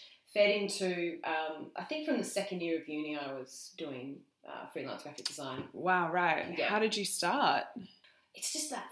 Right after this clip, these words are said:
Speaker 1: thing, I think, that happens with a lot of graphic designers where people say, like, "You can help me with this invitation that
Speaker 2: Yeah.
Speaker 1: I need," or,
Speaker 2: Yeah.
Speaker 1: "You can help me with the signage." Yeah, like, I, I was a kid that, like,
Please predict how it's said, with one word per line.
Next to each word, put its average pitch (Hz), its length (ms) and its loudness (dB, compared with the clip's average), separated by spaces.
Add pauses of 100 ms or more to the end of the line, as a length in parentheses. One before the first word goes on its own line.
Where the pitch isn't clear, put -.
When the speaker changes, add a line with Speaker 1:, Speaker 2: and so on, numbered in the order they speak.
Speaker 1:
thing, 214 520 0 (180)
I 196 80 -6
think, 190 200 -6
that - 100 -8
happens 180 260 -6
with 180 100 -2
a 185 40 -2
lot 175 140 -2
of 170 120 -8
graphic - 280 -8
designers 165 560 -2
where 160 520 -2 (160)
people 165 240 -10
say, 156 420 -4
like, - 200 -6 (400)
"You 165 120 6
can 165 140 0
help 170 180 0
me 170 140 -2
with 160 160 0
this - 460 -4 (560)
invitation 190 880 4
that 311 80 10
Speaker 2:
Yeah. 208 260 10
Speaker 1:
I 202 80 4
need," 294 300 10
or, 226 180 10
Speaker 2:
Yeah. 156 360 6
Speaker 1:
"You 359 120 10
can 226 120 8
help 214 180 4
me 185 80 6
with 170 180 0
the - 60 -12
signage." 208 840 0 (580)
Yeah, 240 360 6
like, 208 160 6
I, - 360 6 (1500)
I 208 160 6
was 247 160 4
a 208 80 4
kid 180 320 0
that, 165 160 0
like, 160 280 2